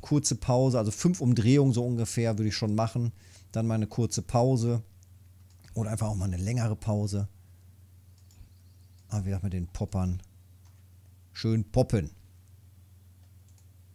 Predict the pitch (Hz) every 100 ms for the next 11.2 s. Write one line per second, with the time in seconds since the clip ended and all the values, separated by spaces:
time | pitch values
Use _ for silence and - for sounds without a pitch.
0 | - - 107 - - - - 90 - -
1 | - - - 87 - - - - - -
2 | 90 - - - - - - 95 98 78
3 | 78 - - - - - - - - -
4 | - - - - - - - - 90 90
5 | 95 - 82 82 82 104 117 135 131 -
6 | - - - - - - - - - 90
7 | 90 87 98 101 110 127 123 110 104 101
8 | 104 123 170 - - - - - - -
9 | - - - - - 165 139 110 147 170
10 | - - 156 160 143 151 135 196 117 87
11 | 123